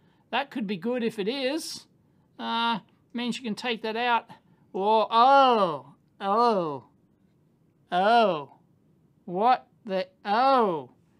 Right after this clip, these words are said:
Yeah, well, there's your problem. Um,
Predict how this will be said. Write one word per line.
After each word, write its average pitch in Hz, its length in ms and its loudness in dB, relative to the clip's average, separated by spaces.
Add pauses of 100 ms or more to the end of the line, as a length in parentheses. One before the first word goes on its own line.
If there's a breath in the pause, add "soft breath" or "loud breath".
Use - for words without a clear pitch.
(160)
Yeah, 220 460 0
well, 202 300 0
there's 254 340 -4
your 208 120 -4
problem. 285 840 2 (500 soft breath)
Um, 247 380 0